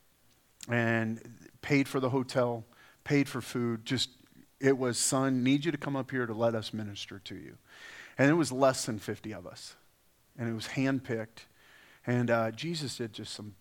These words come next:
beautiful things this week. One of the things that he said, it was a prophetic word. And if you don't know what that means, I'd love to have a conversation. It's not,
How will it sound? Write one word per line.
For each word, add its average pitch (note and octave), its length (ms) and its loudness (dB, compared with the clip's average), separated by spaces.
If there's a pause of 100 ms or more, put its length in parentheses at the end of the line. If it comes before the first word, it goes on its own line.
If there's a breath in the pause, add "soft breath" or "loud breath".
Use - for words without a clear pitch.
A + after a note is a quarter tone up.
(140)
beautiful D3 400 -6
things A2 360 -12
this - 200 -14
week. - 300 -12 (2000 loud breath)
One E3 240 4
of D3+ 60 4
the C3 80 0
things C3 320 -4
that A#2 100 -6
he A#2+ 80 -10
said, B2 400 -6 (580 soft breath)
it C3 180 -10
was A#2+ 200 -6
a A#2+ 80 -4
prophetic C3 560 0
word. B2+ 260 -2
And B2+ 140 0
if - 120 -6
you D3 60 -4
don't D3+ 240 -2
know D#3 80 -4
what D#3 160 0
that E3 220 -2
means, C#3 440 -4
I'd A#2+ 120 -8
love C3 240 -2
to C3 80 -2
have C3 180 2
a B2 60 -2
conversation. C3 760 -6
It's B2+ 200 -8
not, C3 240 0